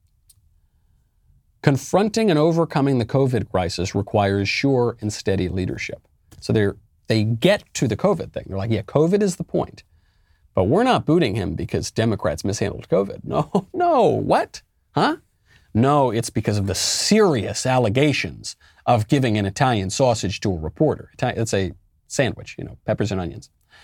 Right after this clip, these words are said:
That's why, very serious, that he's gotta be kicked out. No, it's obviously 'cause of covid. If he's gonna go down, let him go down 'cause of covid. If he goes down for the, the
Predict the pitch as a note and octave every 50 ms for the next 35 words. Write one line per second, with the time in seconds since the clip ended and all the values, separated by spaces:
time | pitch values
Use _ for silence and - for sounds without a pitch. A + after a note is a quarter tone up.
0 | - - - - - - - - _ _ _ _ _ - E3+ G#3+ G#3 D#3+ - -
1 | A#2+ A#2 C3 C#3+ D3+ C#3+ B2+ A2 F#2 - - - - A#2+ C#3 D3 F3 F#3 F#3+ F3
2 | D3+ C#3 B2+ A2 G2+ G2 - - - - E3 D#3+ C#3 G#2+ E2 - - - - -
3 | - - - - G#2 A2+ C3 B2 A2+ - - F#2 D#2+ D2+ - - - - - -
4 | B2 - A3+ A#3 C4 B3+ C#3+ F2+ D#2+ E2 - - - - - F3+ F#3 F#3 E3 D#3
5 | C#3+ - C#3+ - - C3 B2 A#2+ - - C#3+ C3 A2+ - - - - _ _ _
6 | _ _ - A#3+ B3+ - - B3 A3 G3 F#3 D#3+ D3 D3+ C#3+ A#2+ F#2+ G2+ B2 D3+
7 | D#3 C#3+ C3+ A#2+ A#2 A#2 A2 G#2+ G#2 - G#2+ - G2 - - G#2+ G2 F#2+ - -
8 | - - _ _ _ _ _ _ _ _ _ _ _ _ _ _ - - - A3
9 | A#3 B3 C4 A#3+ F#3+ - F#3+ E3+ D#3+ D3 D3+ C3+ B2 A2+ G#2+ - G2+ A2+ G#2 G2
10 | F#2+ F#2+ F2+ F#2+